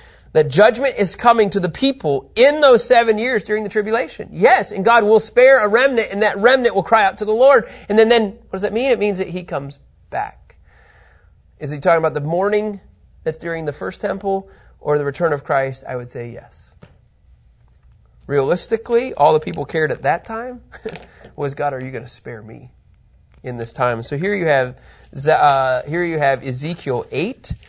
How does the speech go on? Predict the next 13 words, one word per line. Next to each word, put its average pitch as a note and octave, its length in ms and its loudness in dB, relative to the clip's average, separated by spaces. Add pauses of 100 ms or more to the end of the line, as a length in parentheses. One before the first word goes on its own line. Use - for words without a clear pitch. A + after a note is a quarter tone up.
(1400)
and F3 220 4
Ezekiel D3+ 420 -2
nine. A#2+ 380 0
All F3 60 4
right, D3+ 140 4
guys, D3 280 4
before F3 240 -2
we E3 100 0
move D#3 200 -2
on D3 160 4
to C#3+ 80 0
Ezekiel C3+ 320 -6
ten, C#3+ 340 -2